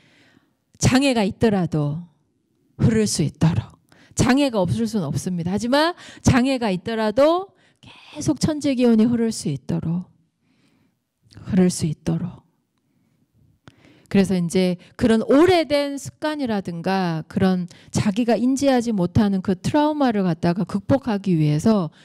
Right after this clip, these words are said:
그런 영적인 그 정화가 필요한 겁니다. 그래서 그런 영적인 것들에 대한 정화가 이루어질 수 있도록 하기 위한 수련법 중에서 제일 좋은 게 뭐냐면은 호흡이에요.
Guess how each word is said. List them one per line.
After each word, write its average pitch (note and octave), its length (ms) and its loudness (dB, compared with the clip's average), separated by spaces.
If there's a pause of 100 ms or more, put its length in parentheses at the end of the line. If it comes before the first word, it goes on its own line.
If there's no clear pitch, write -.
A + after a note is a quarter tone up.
(340)
그런 F3 300 -2
영적인 G3 1000 0 (140)
그 D#3+ 180 -8
정화가 G#3 500 2
필요한 G#3+ 480 -4
겁니다. - 320 -16 (1120)
그래서 A#3 220 2
그런 A#3 340 0
영적인 B3 560 0
것들에 G3+ 460 -2
대한 G3 420 0 (260)
정화가 A#3 760 0
이루어질 G#3+ 520 0
수 G#3 140 -8
있도록 G3 480 -4
하기 A#3 300 -2
위한 G#3 380 2 (320)
수련법 C#4+ 600 -4
중에서 G3+ 340 0
제일 - 440 -4
좋은 G#3+ 280 2
게 G#3+ 100 -2
뭐냐면은 D#3+ 680 0 (380)
호흡이에요. - 500 -6